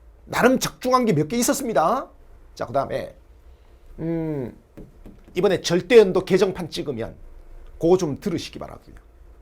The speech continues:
알겠죠? 자, 그다음에, 자, 요거는 이 다차사 특강은 내공이 좀 되는 사람들, 쉽게 말하면 현재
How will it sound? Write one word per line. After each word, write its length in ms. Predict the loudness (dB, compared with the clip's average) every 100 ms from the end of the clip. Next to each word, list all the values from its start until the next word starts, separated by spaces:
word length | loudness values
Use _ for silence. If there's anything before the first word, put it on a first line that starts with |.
| -20 -16
알겠죠? 280 | -12 -12 -14 -20 -20 _
자, 120 | -6 0
그다음에, 420 | 2 2 0 -2 _ -20 -20 -20 -20 -20 -20 -20 -8
자, 260 | -6 -6 -10 -20 -20 -20 -20 -20 -14
요거는 440 | -2 0 4 2 2
이 140 | -4
다차사 460 | -8 -6 -4 -2 -4
특강은 540 | 0 0 2 0 -4
내공이 460 | 2 4 4 0 -4
좀 180 | -6 -10
되는 300 | -6 -4 -4
사람들, 400 | -6 -12 -12 -16 -20 -20 -20 -20 -20 -20 -20 -20 -20 -20 -20 -10
쉽게 240 | -2 0
말하면 240 | 0 0 -2
현재 680 | 0 2 2 4 4 2